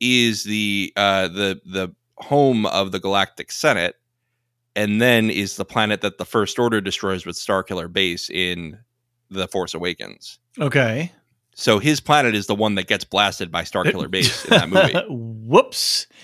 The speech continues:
Speaker 1: Yeah.
Speaker 2: <laughs>
Speaker 1: So, uh, n-, didn't, didn't exactly pay off this whole, like, passive
Speaker 2: No. Yeah.
Speaker 1: campaign.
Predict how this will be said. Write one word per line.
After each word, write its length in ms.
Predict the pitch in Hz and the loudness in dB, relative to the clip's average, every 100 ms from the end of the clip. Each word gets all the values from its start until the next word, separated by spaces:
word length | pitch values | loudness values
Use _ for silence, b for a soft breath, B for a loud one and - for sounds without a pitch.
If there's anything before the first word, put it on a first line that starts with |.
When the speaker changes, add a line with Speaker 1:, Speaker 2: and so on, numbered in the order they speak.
| B | B
Speaker 1:
Yeah. 560 | - 107 107 80 62 143 - | -4 2 4 4 2 -2 -4
Speaker 2:
<laughs> 100 | - | 0
Speaker 1:
So, 300 | 131 123 127 | 4 6 6
uh, 180 | 143 156 | 6 4
n-, 80 | 175 - | 2 0
didn't, 220 | 165 226 - B | -2 -4 -8 B
didn't 220 | 269 330 | -4 0
exactly 440 | 294 196 233 - 185 | 2 6 4 2 -4
pay 240 | - 190 | 2 6
off 260 | 185 123 - | 8 6 4
this 160 | 113 | -2
whole, 260 | - 131 123 | 2 4 6
like, 280 | 120 110 - | 6 4 2
passive 580 | 127 123 165 147 131 120 117 | 2 4 6 8 6 2 -4
Speaker 2:
No. 60 | - _ _ | -12 _ _
Yeah. 180 | - 139 | -2 2
Speaker 1:
campaign. 600 | 120 101 98 107 78 67 | 2 2 0 0 -2 -8